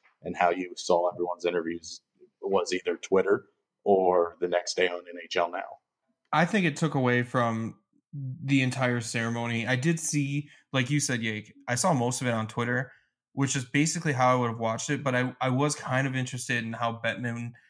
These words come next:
Speaker 2: uh, not so much would be received, 'cause I don't think there's fans there. I think it's mostly, like, friends, family, and the media. Uh, but to be able to, like, poke fun of himself like that,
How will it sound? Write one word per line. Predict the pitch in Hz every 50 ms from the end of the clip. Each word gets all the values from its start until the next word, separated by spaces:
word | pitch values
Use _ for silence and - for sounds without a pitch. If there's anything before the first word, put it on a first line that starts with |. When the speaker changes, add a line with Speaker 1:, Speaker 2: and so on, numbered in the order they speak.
| _ _ _ _ -
Speaker 2:
uh, | 117 123 117 104 92
not | 147 170 190 -
so | 220
much | 208 202 - -
would | 143 123
be | 127 127 123
received, | 120 117 - - - 120 117 123 131 - -
'cause | - 120 120
I | 123
don't | 143 175 180
think | - 139 135 -
there's | - 120 110 107 -
fans | - - - 117 107 113 - 120 127
there. | 139 127 123 120
I | 113
think | 123 120 117
it's | 110 -
mostly, | 113 107 113 - - 110
like, | 104 98 95 -
friends, | - - 117 117 117 117 113 - -
family, | - 117 110 110 110 110 110 107 110 101
and | 104 107 107 101 95 101 95 - _ _ _ _ -
the | 127 117
media. | 113 113 113 113 117 123 127 131 135 143 - _ _ _ _ _ _ _ _ _ _ _ _ _ -
Uh, | 127 131 123 117 110 107 107 131 127
but | 160 151 151 - -
to | - 170
be | 196 208
able | 220 226 214
to, | 196
like, | 160 135 120 110 107 -
poke | - 151 143 -
fun | - 127 120 123
of | 123
himself | 123 120 120 - 127 120 120 113 127
like | 123 117 113 -
that, | 120 117 113 117 117 117 117 117